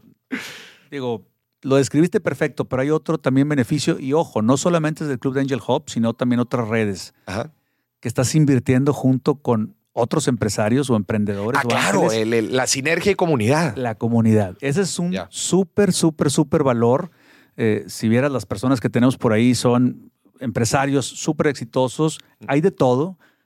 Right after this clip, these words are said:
Speaker 1: porque tampoco quiero intimidar y que digan,
Speaker 2: Mm.
Speaker 1: "No, pues yo no soy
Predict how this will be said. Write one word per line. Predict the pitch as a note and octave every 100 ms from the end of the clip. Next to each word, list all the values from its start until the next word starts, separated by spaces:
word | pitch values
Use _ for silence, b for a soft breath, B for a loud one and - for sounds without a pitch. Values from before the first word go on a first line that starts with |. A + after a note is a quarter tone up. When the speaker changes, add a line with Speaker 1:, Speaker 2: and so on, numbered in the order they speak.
| b
Speaker 1:
porque | C3 C3+
tampoco | C3+ A2+ D#3+
quiero | D#3 E3+
intimidar | E3 D3+ C#3 C3 C#3
y | D3+
que | C#3+
digan, | C#3+ C#3
Speaker 2:
Mm. |
Speaker 1:
"No, | D3+ E3 E3 -
pues | C3
yo | D3
no | D3+
soy | C3+ D3 C#3+ D3 C#3+ A#2